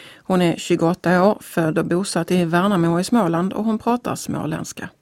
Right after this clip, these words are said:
Hennes namn stavas A N N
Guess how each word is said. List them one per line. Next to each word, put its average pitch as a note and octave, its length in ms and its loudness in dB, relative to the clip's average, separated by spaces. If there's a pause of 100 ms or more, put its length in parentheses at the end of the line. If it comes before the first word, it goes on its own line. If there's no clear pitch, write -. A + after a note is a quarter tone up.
(720)
Hennes D#3 320 0
namn D#3+ 240 2
stavas G3 640 0
A G3 280 4 (100)
N F3 300 0
N D#3+ 240 0